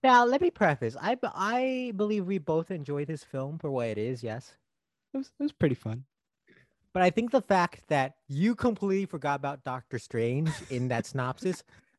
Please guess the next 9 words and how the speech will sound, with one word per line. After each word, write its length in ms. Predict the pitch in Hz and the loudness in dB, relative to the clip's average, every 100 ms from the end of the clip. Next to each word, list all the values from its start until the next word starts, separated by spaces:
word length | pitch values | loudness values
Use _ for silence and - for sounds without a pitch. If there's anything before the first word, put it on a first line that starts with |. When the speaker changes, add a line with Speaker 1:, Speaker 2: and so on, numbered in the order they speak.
| _ _ _ _ | _ _ _ _
Speaker 2:
<laughs> 800 | _ _ _ _ _ _ _ _ | _ _ _ _ _ _ _ _
Speaker 1:
is 200 | 208 190 165 | 6 8 8
the 100 | 180 | 4
epitome 400 | 143 175 165 165 | 6 4 6 6
of 100 | 135 | 4
what 180 | 139 | 2
this 140 | 127 113 | 0 -4
movie 360 | 120 120 107 | -4 -2 -2
is. 340 | 117 165 - | 0 0 0